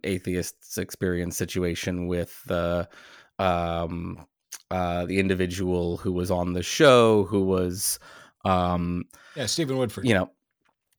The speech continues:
Speaker 1: right, who was taking the more scientific-y kind of just asking questions approach and
Speaker 2: Yes.
Speaker 1: got pushback, and, uh, it sound-, it seemed like that was not necessarily dealt with ideally. Um,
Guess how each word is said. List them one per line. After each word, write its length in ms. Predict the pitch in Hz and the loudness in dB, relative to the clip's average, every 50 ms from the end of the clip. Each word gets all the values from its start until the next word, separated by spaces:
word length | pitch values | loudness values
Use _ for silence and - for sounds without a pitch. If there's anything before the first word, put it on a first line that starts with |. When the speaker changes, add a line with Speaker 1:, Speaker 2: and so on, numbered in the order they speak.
| _ - | _ -4
Speaker 1:
right, 460 | 160 160 165 165 151 139 117 101 101 | 2 6 8 10 10 10 8 6 4
who 100 | 117 123 | 0 2
was 160 | 120 113 - | 2 2 2
taking 380 | - - 123 98 113 113 110 107 | 4 4 4 4 4 2 2 4
the 60 | 107 | 4
more 300 | 104 104 104 104 101 98 | 4 4 6 6 4 4
scientific-y 1300 | 92 - - 113 101 101 101 98 87 - 104 92 - 101 92 - - - 104 101 98 98 95 92 92 90 | 2 2 2 4 4 4 2 0 0 0 0 0 0 -2 -2 -4 -10 -6 -4 -2 -2 -2 -2 -2 -4 -4
kind 200 | - - 104 95 | -4 -4 -2 -2
of 100 | 92 90 | -2 -2
just 300 | 92 - 101 95 - - | 0 2 2 2 2 2
asking 640 | 107 98 90 - - - - 95 95 92 92 92 90 | 2 2 2 2 -2 -6 -4 -4 -2 -2 -2 -2 0
questions 480 | - 147 127 - - - 123 113 107 | 4 4 4 4 2 0 0 0 2
approach 640 | 107 107 - - 120 113 107 107 107 104 104 - - - | 0 -2 0 2 4 6 6 6 6 4 4 2 0 -2
and 120 | 92 92 | 0 0
Speaker 2:
Yes. 240 | 92 90 85 - - | 0 0 0 -2 0
Speaker 1:
got 20 | |
pushback, 640 | - 113 95 - - - 95 92 92 92 92 - - - | 2 2 2 2 2 0 2 2 2 0 0 -4 -8 -8
and, 800 | - 98 90 87 90 90 87 87 87 90 87 87 87 85 - - - - - - - - - - _ - | -6 -4 -2 0 0 2 2 2 0 0 -2 -4 -4 -6 -8 -10 -12 -14 -18 -20 -20 -20 -20 -16 _ -4
uh, 300 | 92 90 87 87 87 90 - | -2 0 2 2 2 0 0
it 100 | - - | 0 2
sound-, 200 | 98 90 - - | 0 0 2 0
it 80 | 98 | 2
seemed 140 | - 131 113 | 4 6 6
like 100 | 113 101 | 6 6
that 140 | 113 107 101 | 6 4 4
was 100 | 98 90 | 2 0
not 180 | 110 101 98 90 | 0 0 0 0
necessarily 680 | 98 95 101 98 - 101 95 92 92 92 92 90 92 | 0 -2 -2 0 0 2 2 4 2 2 2 0 0
dealt 260 | 90 - 92 90 - 85 | 0 0 0 0 0 0
with 400 | 92 90 90 90 - - - - - | 0 0 0 0 -2 -6 -10 -6 -2
ideally. 680 | 98 95 92 98 107 104 101 98 98 95 92 95 95 - - - - - - - _ _ - | -2 0 2 2 2 4 4 4 4 2 2 2 0 -4 -12 -20 -20 -20 -20 -20 _ _ -6
Um, 680 | 98 90 85 85 85 87 85 85 85 87 85 92 90 | -4 -2 -2 -2 -2 -2 -2 -4 -4 -6 -8 -10 -14